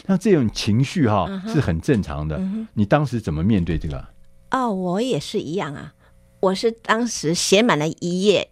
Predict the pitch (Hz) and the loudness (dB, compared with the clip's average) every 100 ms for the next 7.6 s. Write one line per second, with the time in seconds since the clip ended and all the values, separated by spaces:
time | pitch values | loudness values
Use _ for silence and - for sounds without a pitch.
0 | - 214 180 127 165 190 151 - - 139 | -2 2 4 2 -2 0 0 -4 -2 -2
1 | 185 139 151 139 - - - _ _ _ | -2 -4 -6 -4 -6 -8 -16 _ _ _
2 | - - 175 - - - 226 220 156 151 | -12 -4 -4 -6 -6 4 4 4 -2 -4
3 | 123 117 117 151 147 - - 214 240 127 | -6 -4 0 0 -2 -8 0 2 4 0
4 | 82 - 269 - 359 - - - 226 240 | -4 -4 2 2 2 -2 -20 -4 0 2
5 | 349 - - 208 220 120 98 - - _ | 2 2 2 2 2 0 -4 -6 -20 _
6 | _ - 247 233 - - 285 254 196 160 | _ -6 -4 -4 -8 -2 2 2 2 0
7 | 143 247 196 180 190 175 | 2 2 2 2 2 0